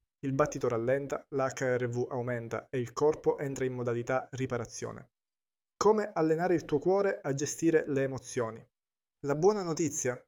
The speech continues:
puoi rieducare il tuo cuore a rispondere meglio alle emozioni. <clears throat> Ecco tre strategie supportate dalla scienza. Respiro.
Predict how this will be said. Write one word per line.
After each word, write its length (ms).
puoi 220
rieducare 560
il 240
tuo 140
cuore 340
a 80
rispondere 540
meglio 400
alle 140
emozioni. 540
<clears throat> 640
Ecco 280
tre 160
strategie 540
supportate 540
dalla 200
scienza. 480
Respiro. 640